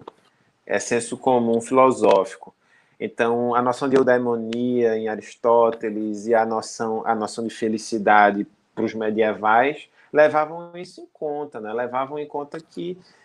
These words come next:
essa busca pelo prazer desenfreado,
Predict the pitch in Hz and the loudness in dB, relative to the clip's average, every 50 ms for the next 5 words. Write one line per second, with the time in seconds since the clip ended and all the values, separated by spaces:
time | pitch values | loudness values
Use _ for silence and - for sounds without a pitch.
0 | _ _ _ _ - - 62 64 65 - - - 165 147 135 131 147 156 - 175 | _ _ _ _ -10 -8 -6 -4 -4 -4 -4 -2 -2 -2 0 0 -2 0 0 -2
1 | - 165 160 160 160 - _ - 160 156 151 151 147 151 143 143 147 135 151 156 | 0 2 0 0 0 -4 _ 2 4 4 4 4 0 -2 -4 -4 -6 -6 -8 -8
2 | 151 - - 165 160 156 147 135 135 135 139 147 147 147 143 147 - 165 180 190 | -10 -8 -4 0 2 4 6 6 6 6 6 4 2 -2 -12 -14 -10 -10 -10 -10